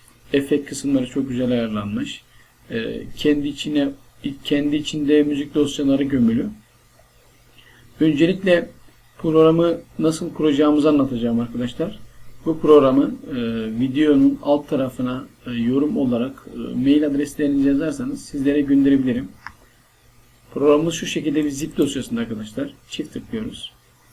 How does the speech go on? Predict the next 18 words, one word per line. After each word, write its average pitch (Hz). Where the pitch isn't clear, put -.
Altmış 151
dört 180
ve 165
otuz 165
iki 175
bit -
kısmı -
var. -
Benim 156
bilgisayarım 160
altmış 151
dört 151
bit. -
Bunu 156
nasıl 160
öğreneceğiz 117
arkadaşlar? 120
Ee, -